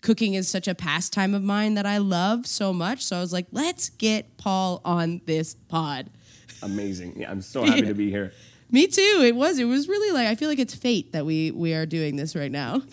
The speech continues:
Speaker 1: <laughs>
Speaker 2: Yeah, I love that. <laughs>
Speaker 1: Me too. So how have you been? You've been good? Is your quarantine going well?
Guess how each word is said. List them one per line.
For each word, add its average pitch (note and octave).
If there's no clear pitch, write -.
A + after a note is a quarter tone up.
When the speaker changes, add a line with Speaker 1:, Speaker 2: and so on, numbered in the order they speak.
Speaker 1:
<laughs> -
Speaker 2:
Yeah, B3
I F#2+
love B2+
that. F#2+
<laughs> -
Speaker 1:
Me D4
too. D4+
So C#4+
how D4+
have F4+
you F4+
been? G4+
You've A#3
been B3
good? B3+
Is D#4+
your B3+
quarantine B3+
going C#4+
well? D4